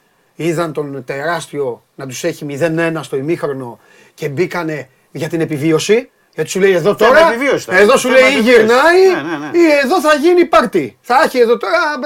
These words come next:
Speaker 1: ε, Χριστός Ανέστη. Γι' αυτό, ενώ στη Λεωφόρο, παντελονιασμένο το τρία ένα, αλλά δεν έχει δηλαδή, δεν είναι δομη-, δεν, δεν έχω, έχει την
Speaker 2: Αυτό που
Speaker 1: ψυχολογία
Speaker 2: βγήκε
Speaker 1: πιο
Speaker 2: που
Speaker 1: κάπου
Speaker 2: είπε
Speaker 1: ο
Speaker 2: ο
Speaker 1: Ολυμπιακός που έλεγε όλα τα μάτς είναι ίδια. Πού παίζουμε, αεκ μέσα, έλα, έλα εδώ αεκ,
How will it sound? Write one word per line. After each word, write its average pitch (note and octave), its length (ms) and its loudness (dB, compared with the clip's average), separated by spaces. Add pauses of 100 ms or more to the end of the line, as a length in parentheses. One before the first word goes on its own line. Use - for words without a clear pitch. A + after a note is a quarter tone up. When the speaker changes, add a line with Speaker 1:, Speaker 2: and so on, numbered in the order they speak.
(240)
Speaker 1:
ε, A#3 40 -4
Χριστός C4 260 -6
Ανέστη. C#4+ 420 -2 (220)
Γι' - 80 -4
αυτό, E4 300 -2 (180)
ενώ C#4 200 -2
στη C#4 120 -6
Λεωφόρο, E4 640 0 (1200)
παντελονιασμένο B3+ 880 2
το G#3+ 120 -2
τρία A3+ 380 2
ένα, E4 160 0 (200)
αλλά E4 140 0
δεν F#4 160 -2
έχει D4+ 220 -2
δηλαδή, G#3+ 280 -2
δεν C4 160 -2
είναι E4 80 -2
δομη-, C4 260 -4
δεν, A#3+ 140 -4 (120)
δεν C#4+ 180 -4
έχω, D4+ 220 -8
έχει A3 120 -20
την G#3 60 -18
Speaker 2:
Αυτό A3+ 120 -8
που G#3+ 80 -8
Speaker 1:
ψυχολογία D3 460 0
Speaker 2:
βγήκε C3 40 -4
Speaker 1:
πιο D3+ 120 0
Speaker 2:
που - 60 -2
Speaker 1:
κάπου A3 140 2
Speaker 2:
είπε D#3 80 6
Speaker 1:
ο D3 40 4
Speaker 2:
ο - 20 4
Speaker 1:
Ολυμπιακός G3+ 420 2
που A3+ 80 2
έλεγε A3 280 2 (240)
όλα A3 220 2
τα G#3+ 100 0
μάτς A3 160 -6
είναι G#3 120 -2
ίδια. C#3+ 260 -4
Πού F#3 100 -12
παίζουμε, G3 360 -4
αεκ G#3+ 340 -4
μέσα, D3+ 420 -8
έλα, F#3+ 320 0
έλα F#3 160 0
εδώ F3 140 0
αεκ, F#3 260 0